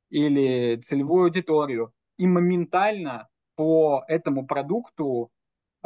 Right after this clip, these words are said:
формируется все, что нужно. Формируются ключевые боли, формируется целевая аудитория, формируются основные сообщения, формируется контент-план,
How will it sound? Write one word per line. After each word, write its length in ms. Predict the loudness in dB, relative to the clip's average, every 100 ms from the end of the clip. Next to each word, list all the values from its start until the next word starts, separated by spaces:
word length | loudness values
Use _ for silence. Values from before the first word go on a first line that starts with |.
| -8
формируется 800 | -4 -2 -2 0 2 2 -2 -12
все, 280 | -8 -2 -2
что 200 | -2 -6
нужно. 340 | -6 -8 -12
Формируются 720 | -8 -4 0 2 0 -2 -6 -6
ключевые 520 | -4 -6 -4 -2 -2
боли, 320 | -2 -2 -2
формируется 580 | -6 -8 -4 -2 -4 -8
целевая 420 | -8 -4 0 0
аудитория, 560 | 0 -4 -4 -4 -2 -6
формируются 580 | -10 -8 -4 -2 -2 -6
основные 440 | -6 -6 -4 -6
сообщения, 640 | -2 -2 -2 -8 -10 -12
формируется 520 | -10 -6 -2 -2 -4 -6
контент-план, 720 | -6 -4 -6 -4 -4 -4 -4